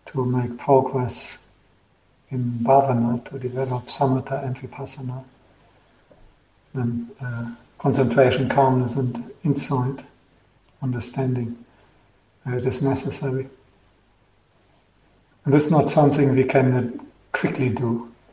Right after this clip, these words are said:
It's something which one has to gradually become accustomed to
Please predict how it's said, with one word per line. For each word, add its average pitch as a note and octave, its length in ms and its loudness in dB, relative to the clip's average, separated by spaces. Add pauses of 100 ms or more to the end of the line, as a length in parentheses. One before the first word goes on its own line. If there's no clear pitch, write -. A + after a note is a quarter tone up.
(640)
It's - 80 -6
something B2+ 360 2
which B2 180 -4
one B2 100 2
has B2+ 220 0
to B2+ 640 -6
gradually C3 560 2
become B2+ 580 -4
accustomed C3 640 -2
to B2+ 220 -2